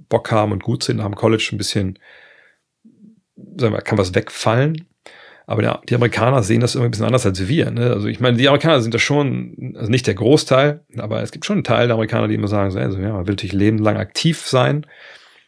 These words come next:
Aber es ist eben schon so, dass man, dass das da traditionell eben auch klar dann endet. Es endet dann wirklich organisiert eben nach dem College oder halt auch schon vorher, wenn man nicht an einem College spielt. Und Y M C A ist natürlich auch dann was, es gibt dann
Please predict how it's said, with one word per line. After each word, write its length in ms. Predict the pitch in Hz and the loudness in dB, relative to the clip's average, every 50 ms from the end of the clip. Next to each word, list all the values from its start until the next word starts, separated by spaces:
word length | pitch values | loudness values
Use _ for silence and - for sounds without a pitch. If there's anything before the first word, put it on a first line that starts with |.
| _ _ _ - | _ _ _ -4
Aber 140 | - 120 127 | 2 2 2
es 120 | 127 123 - | 2 2 -2
ist 120 | - - | -2 -2
eben 180 | 147 131 120 113 | 0 0 0 0
schon 340 | - - 135 135 147 156 | 0 0 2 2 2 2
so, 160 | 139 - 135 127 | 2 2 2 2
dass 200 | 123 123 - - | 2 2 2 0
man, 340 | 117 113 117 117 113 113 - _ _ _ _ _ _ _ | 0 0 0 0 -2 -6 -8 _ _ _ _ _ _ _
dass 180 | - - 113 - | -8 -8 -4 -4
das 100 | 127 - | -4 0
da 140 | - 120 113 | 2 2 2
traditionell 400 | - - 123 127 - 135 143 147 | 2 2 0 0 0 0 -2 -2
eben 100 | 123 - | -4 -6
auch 120 | - - | -8 -8
klar 500 | - - - 104 104 117 135 151 151 - _ _ _ _ _ _ _ _ _ _ _ _ _ _ _ _ _ _ _ _ _ | -4 0 2 2 4 4 4 2 0 -4 _ _ _ _ _ _ _ _ _ _ _ _ _ _ _ _ _ _ _ _ _
dann 240 | - - 117 120 131 | -2 0 0 0 2
endet. 480 | 127 127 135 131 107 - - - - _ _ _ _ | 2 2 2 2 2 -2 -4 -10 -18 _ _ _ _
Es 120 | - - | -18 -14
endet 400 | - - 131 143 165 156 147 - | -4 0 2 2 2 2 2 2
dann 220 | 131 117 117 113 107 | 2 2 4 2 2
wirklich 580 | 117 123 123 - 131 123 123 - - - - _ _ _ _ _ _ _ _ - _ _ _ _ _ _ _ | 2 0 2 4 4 2 2 0 -6 -16 -20 _ _ _ _ _ _ _ _ -20 _ _ _ _ _ _ _
organisiert 540 | - 120 107 110 110 104 92 113 135 135 135 | 0 2 2 2 2 2 2 2 0 0 0
eben 200 | - 123 120 113 | 0 0 2 2
nach 220 | 110 107 110 107 - | 2 2 0 0 -2
dem 140 | - 104 | -6 -6
College 360 | - - 110 104 104 - - - | -2 -2 -2 -2 -2 -6 -10 -6
oder 160 | - 120 107 101 | -2 0 2 2
halt 100 | 110 117 | 2 0
auch 80 | - | -2
schon 160 | - - 101 | -2 -4 -4
vorher, 320 | - - - - 107 104 101 | -4 -4 -4 -4 -2 -4 -4
wenn 60 | 101 | -4
man 260 | 104 104 104 101 98 - | -4 -6 -6 -6 -8 -8
nicht 120 | - 120 104 | -6 -4 -4
an 80 | 101 | -4
einem 100 | 101 101 | -4 -4
College 240 | - - - 107 - | -4 -4 -4 -4 -4
spielt. 320 | - - - 120 117 - - - - - - - - - - _ _ | -4 -2 0 0 0 -2 -8 -16 -20 -20 -20 -20 -20 -20 -20 _ _
Und 140 | 120 101 98 | -4 -2 0
Y 140 | 110 113 113 | 2 2 2
M 60 | 110 | 0
C 200 | - - 127 127 | 0 0 2 4
A 40 | 135 | 4
ist 140 | 143 127 | 4 2
natürlich 220 | 107 113 113 117 120 | 2 0 0 0 0
auch 120 | 131 123 | 0 0
dann 460 | - 123 113 113 113 117 - - 110 | -2 -2 -2 -2 -4 -4 -6 -4 -2
was, 220 | 107 107 104 - - | -2 -2 -2 -2 -6
es 160 | - - - | -8 -8 -8
gibt 160 | - 92 - | -8 -6 -4
dann 240 | 110 98 92 92 - | -4 -4 -4 -6 -8